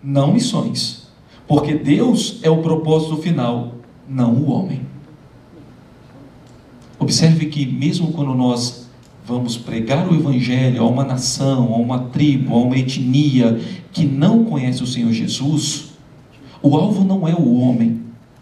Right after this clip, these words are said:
o alvo é a glorificação a Deus. O alvo é a adoração a Deus. O alvo é que aquele povo, aquela tribo, aquela etnia, aquela nação louve a Deus, glorifique a Deus,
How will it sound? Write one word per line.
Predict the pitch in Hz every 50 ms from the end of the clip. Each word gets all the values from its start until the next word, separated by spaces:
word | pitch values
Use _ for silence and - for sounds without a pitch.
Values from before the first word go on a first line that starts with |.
| - -
o | - 139 123 120
alvo | 123 165 190 175 139 135
é | 143 143
a | 143
glorificação | 143 143 147 160 156 147 - 156 143 131 - 160 160 190
a | 196
Deus. | - - - - 123 117 110 - - - - - - - - - - - - - _ - - - - - - - - 151 -
O | - -
alvo | - - 175 175 175 165
é |
a | 170
adoração | 170 170 170 160 165 165 - - 165 190
a | 190
Deus. | - - - 139 123 120 113 113 113 - - - - - - -
O | 135 139
alvo | 147 175 185 180
é | 180
que | 165 -
aquele | 175 180 - 165 160 - -
povo, | - 175 170 170 170 165 165 165 -
aquela | 127 - 135 139 143 143
tribo, | 139 - - 160 170 170 156 131 139
aquela | 147 135 143 135
etnia, | 139 135 - - 147 143 156 170 165 151 139
aquela | 127 131 139 139 143
nação | 143 156 151 147 - - - 180 170 185 208 214 - - - - - - -
louve | - 185 208 214 220 220 - - 311 - 165 147
a |
Deus, | - - 123 117 - - - - - - - -
glorifique | - 151 165 170 190 180 - - 277 311 320 - -
a | 165
Deus, | - - 123 113 110 - - - -